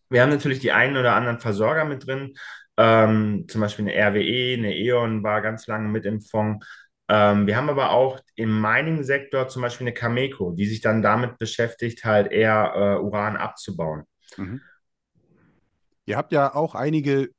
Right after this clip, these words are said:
Speaker 2: Ölkonzerne, äh, oder vielleicht liege ich da falsch, also zumindest in den Top fünf Holdings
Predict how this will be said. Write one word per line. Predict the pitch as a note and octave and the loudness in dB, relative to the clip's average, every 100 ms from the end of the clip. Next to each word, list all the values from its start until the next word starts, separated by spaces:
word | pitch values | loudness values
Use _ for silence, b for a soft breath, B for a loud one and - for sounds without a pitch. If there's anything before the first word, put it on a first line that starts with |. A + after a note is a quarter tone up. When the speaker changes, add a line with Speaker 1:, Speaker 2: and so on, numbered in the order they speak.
| - | -4
Speaker 2:
Ölkonzerne, | C#3 F3 F#3+ F3+ - E3+ F3+ F#3 F3+ C3+ | -2 -2 -2 -2 0 0 0 -4 -4 -6
äh, | |
oder | C#3+ B2+ C#3 C3 | -6 -6 -6 -2
vielleicht | B2+ B2+ C#3 | -2 0 0
liege | C#3 | -2
ich | C3+ | -2
da | B2+ | -2
falsch, | - B2 D#3 | 0 0 0
also | C3 A#2+ B2 | -2 -2 -4
zumindest | - C#3+ D3 C3+ | -2 0 0 0
in | C3 | 0
den | A#2+ | 0
Top | C3 B2+ | -2 -4
fünf | - C3+ | -4 -6
Holdings | B2 C3+ C#3 C#3+ C#3+ - | -2 -2 0 0 -2 -6